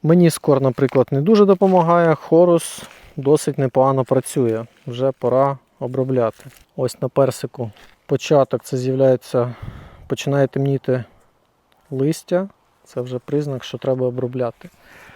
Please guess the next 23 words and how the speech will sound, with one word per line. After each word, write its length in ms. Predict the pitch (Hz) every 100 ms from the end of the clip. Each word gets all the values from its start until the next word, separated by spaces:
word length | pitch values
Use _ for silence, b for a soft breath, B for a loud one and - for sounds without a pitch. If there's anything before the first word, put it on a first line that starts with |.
| B -
Звичайно, 460 | 131 147 170 151
можна 320 | 147 147 135
його 140 | 131 135
не 100 | 135
обробляти, 540 | 127 139 160 190 180
дочекатись, 560 | 135 123 - 131 127 120
коли 220 | - 127
вже 140 | 123
опаде 320 | 123 - 123 123
листя, 500 | 147 185 - 175 170
але 340 | 131 135 131 127
всі 220 | - 156
ці 180 | - 131
грибки 440 | 120 120 - 185
будуть 560 | 165 139 156 139 - - b b b b b b b
на 180 | 139 151
дереві 420 | 131 147 160 151
зимувати. 720 | 143 147 151 139 113 - 123 110 B B B B
Якщо 280 | 110 - 135
нічого 380 | 127 - 123
не 60 | 120
робити, 460 | 117 123 160 - 165
це 300 | - 160